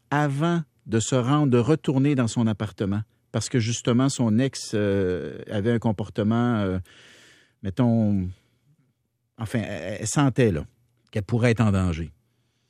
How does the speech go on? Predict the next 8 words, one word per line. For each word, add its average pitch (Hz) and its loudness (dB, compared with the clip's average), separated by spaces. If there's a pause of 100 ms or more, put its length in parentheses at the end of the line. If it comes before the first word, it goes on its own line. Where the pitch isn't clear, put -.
(680)
Et 104 2
elle 110 2
est 113 4
retournée 123 4
chez - -2
elle, 123 2 (240)
il 104 0
l'attendait, 110 2